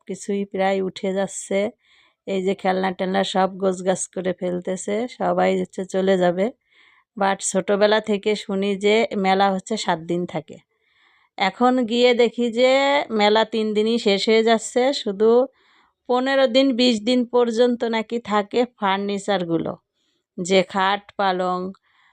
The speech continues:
তারপরে আর আলনা, ড্রেসিং টেবিল, চেয়ার টেবিল, এগুলো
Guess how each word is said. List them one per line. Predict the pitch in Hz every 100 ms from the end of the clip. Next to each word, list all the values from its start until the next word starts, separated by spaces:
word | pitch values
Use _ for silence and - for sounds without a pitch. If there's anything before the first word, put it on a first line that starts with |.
| _ -
তারপরে | 185 180 180
আর | 185 185 190 -
আলনা, | 180 185 185 185 180
ড্রেসিং | 180 185 190 185
টেবিল, | 185 180 185 180 180 175 - _ _ _ _ -
চেয়ার | 196 185 180 -
টেবিল, | 185 175 180
এগুলো | - 190 190 196 208 220